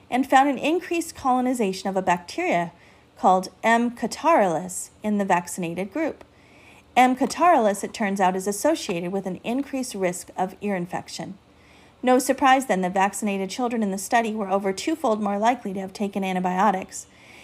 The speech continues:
and they were also hospitalized more often. Allergic rhinitis, hay fever, is another one of those currently inexplainably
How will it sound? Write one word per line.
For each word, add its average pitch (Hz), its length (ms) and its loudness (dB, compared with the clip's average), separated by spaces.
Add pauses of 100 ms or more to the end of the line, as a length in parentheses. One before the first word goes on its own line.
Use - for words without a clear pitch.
(160)
and 285 160 2
they 285 80 8
were 269 140 6
also 262 280 6
hospitalized 214 720 0
more 185 160 -2
often. 175 460 -8 (960)
Allergic 285 460 4
rhinitis, 233 680 2
hay 302 200 -2
fever, 196 340 -4
is 220 180 -2
another 262 300 2
one 247 160 2
of 208 60 0
those 196 240 0
currently 233 540 -4
inexplainably 208 1040 -4